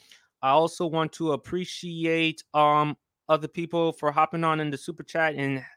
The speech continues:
giving y'all opinion of the game. Um, again, either tomorrow or Wednesday, I will do my predictions for the Commanders versus Bears game. And, um,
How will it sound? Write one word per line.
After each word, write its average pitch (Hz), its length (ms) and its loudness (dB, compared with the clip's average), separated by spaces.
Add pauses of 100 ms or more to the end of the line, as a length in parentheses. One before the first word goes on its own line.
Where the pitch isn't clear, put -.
(120)
giving 151 340 -4
y'all 147 240 2
opinion 175 500 -2
of 160 140 -4
the 156 80 -8
game. 170 360 0 (720)
Um, 139 520 4
again, 151 440 0
either 160 240 -2
tomorrow 214 800 2
or 156 120 -2
Wednesday, 170 640 -2 (100)
I 151 140 2
will 160 120 -2
do 156 200 -4
my 147 160 2
predictions 160 880 -4 (460)
for 151 540 4
the 139 100 -8
Commanders 147 560 -4
versus 135 340 -6
Bears 165 400 2
game. 185 320 -2 (720)
And, 139 360 2
um, 135 800 2